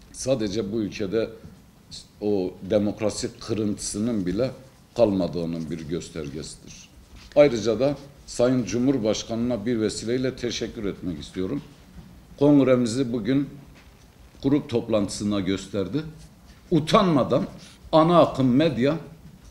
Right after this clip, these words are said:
bu görüntüleri verecek. Biz orada değerli basın emekçilerini bir kenara ayırıyorum.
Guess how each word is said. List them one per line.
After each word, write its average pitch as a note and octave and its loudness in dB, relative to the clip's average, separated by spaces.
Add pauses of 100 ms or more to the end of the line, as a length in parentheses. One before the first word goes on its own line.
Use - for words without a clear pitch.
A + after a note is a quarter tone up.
(560)
bu G3 4
görüntüleri A#2 2
verecek. E2+ -4 (520)
Biz D#3 4
orada C#3+ 6 (320)
değerli C3 4
basın C3 4
emekçilerini B2 0
bir G#2+ -6
kenara G#2+ 0
ayırıyorum. E2 -2